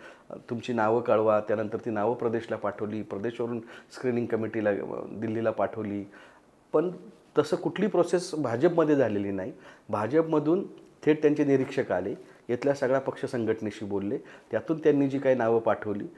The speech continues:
मला असं वाटतं पुण्याच्या जागेवरून केवळ दोनच नावं पाठवली गेली होती. एक नाव होतं मुरलीधर मोहोळ,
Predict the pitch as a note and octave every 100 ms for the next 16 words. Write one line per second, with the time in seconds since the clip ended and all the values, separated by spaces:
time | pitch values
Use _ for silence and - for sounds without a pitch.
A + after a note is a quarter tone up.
0 | - - A#2+ A#2+ E3 E3+ D#3+ E3+ D#3+ D#3
1 | D#3 D#3 D3 D3 D#3 D#3 D3 D3 C3+ C3+
2 | C#3 B2+ C3 B2 - A2+ G#2+ G#2 G2 F2+
3 | - - - - C3 B2+ A#2 G#2+ G#2 -
4 | G#2 - - G#2+ G#2+ A#2 B2+ C3 C#3